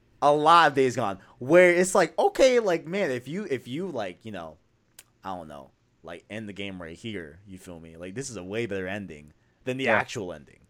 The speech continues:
Speaker 1: you know?
Speaker 2: All right, yeah, I getcha.
Speaker 1: Yeah. So,
Speaker 2: Um,
Speaker 1: that's what I
Speaker 2: question
Speaker 1: feel
Speaker 2: for
Speaker 1: about
Speaker 2: you.
Speaker 1: Origins. Yes.
Speaker 2: With all these rumors swirling around,
Speaker 1: Mm.
Speaker 2: uh,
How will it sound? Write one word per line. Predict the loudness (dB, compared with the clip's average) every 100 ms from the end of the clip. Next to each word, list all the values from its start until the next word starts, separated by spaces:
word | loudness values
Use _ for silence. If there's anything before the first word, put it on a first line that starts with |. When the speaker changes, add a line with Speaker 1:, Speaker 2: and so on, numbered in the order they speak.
| _
Speaker 1:
you | -14 -10
know? | -10 -12 _ _ _ _ _
Speaker 2:
All | -2
right, | 0 0
yeah, | -2 -2
I |
getcha. | -4 -8 -8 -10
Speaker 1:
Yeah. | -10 -10 -14 _ _ _
So, | -12 -8 -8 -6
Speaker 2:
Um, | 0 2 0 -4 _ _ _ _
Speaker 1:
that's | -2 2
what | 2
I | 0
Speaker 2:
question |
Speaker 1:
feel | -4
Speaker 2:
for |
Speaker 1:
about | -4
Speaker 2:
you. | -6
Speaker 1:
Origins. | -10 _
Yes. | -14 -12 -14 _ _ _ _ _ _ _ _ _ _ _ _ _ _
Speaker 2:
With | -6 2
all | 2
these | 4 2
rumors | 2 4 2 -2
swirling | -4 -6 -4 -2
around, | -2 0 -2 -4 -10 _ _
Speaker 1:
Mm. | -18 -18 -18 _ _ _ _ _ _ _ _ _ _
Speaker 2:
uh, | 2 6 6 6 4